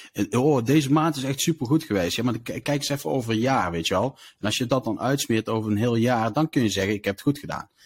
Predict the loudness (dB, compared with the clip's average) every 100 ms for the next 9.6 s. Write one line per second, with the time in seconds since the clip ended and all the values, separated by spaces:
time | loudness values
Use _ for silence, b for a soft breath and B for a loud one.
0 | b -4 -4 -2 -4 -2 -4 -2 0 2
1 | 2 2 0 0 -4 -4 -4 -4 -6 -8
2 | -4 -2 0 -2 -4 -2 0 -2 0 0
3 | 0 0 0 2 4 2 -2 b b -6
4 | -6 -2 -2 -2 -2 -2 0 0 0 -2
5 | -6 -6 0 0 0 -4 -8 -18 -2 0
6 | 0 2 2 2 0 2 2 2 0 0
7 | 0 -4 -10 B B -2 0 2 4 4
8 | 4 0 -6 -4 -2 -2 0 -2 -2 -2
9 | 0 0 0 0 0